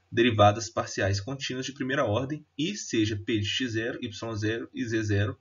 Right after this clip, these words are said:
um ponto em S. Então, o ponto P está aqui. Segundo, sejam C um e C dois as curvas, aqui, ó, C um, C dois,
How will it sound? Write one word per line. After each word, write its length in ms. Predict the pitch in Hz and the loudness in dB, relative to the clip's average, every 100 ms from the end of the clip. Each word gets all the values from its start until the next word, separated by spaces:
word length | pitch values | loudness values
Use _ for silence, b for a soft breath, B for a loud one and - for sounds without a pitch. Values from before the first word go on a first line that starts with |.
| _ | _
um 60 | 151 | -10
ponto 340 | 147 104 104 | -6 -4 -2
em 140 | 156 123 | -2 0
S. 200 | 95 104 | -2 -4
Então, 200 | 101 104 | -6 -6
o 40 | |
ponto 240 | - 104 - | -6 -12 -4
P 80 | 101 | -2
está 220 | 101 127 | -2 -4
aqui. 280 | 135 - 107 _ _ _ B B B B B B | -8 -12 -18 _ _ _ B B B B B B
Segundo, 480 | - 156 120 87 - _ | -2 2 2 2 -2 _
sejam 400 | - 147 156 165 | -2 2 4 2
C 240 | 160 151 | 2 4
um 100 | 127 | 4
e 40 | 160 | 0
C 180 | - 107 | 0 2
dois 460 | 104 127 101 - - | 2 4 2 0 -4
as 200 | 104 - | -2 -2
curvas, 500 | - 101 101 135 110 | 0 0 2 0 -2
aqui, 160 | 104 | -2
ó, 60 | 101 | -4
C 280 | 101 110 104 | -2 0 2
um, 300 | 98 123 165 | 2 0 -4
C 240 | - - 123 | -12 -4 -2
dois, 500 | 101 101 101 - | 2 4 2 0